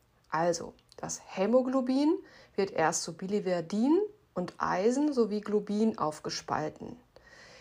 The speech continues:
Dieses grünlich wirkende Biliverdin wird zu Bilirubin reduziert. Also nochmal, aus den abgebauten Erythrozyten wird Hämoglobin frei und dieses wird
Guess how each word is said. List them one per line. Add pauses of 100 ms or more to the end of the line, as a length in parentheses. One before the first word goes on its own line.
(200)
Dieses
grünlich
wirkende
Biliverdin (280)
wird
zu
Bilirubin
reduziert. (1200)
Also
nochmal, (260)
aus
den
abgebauten
Erythrozyten
wird
Hämoglobin
frei
und
dieses
wird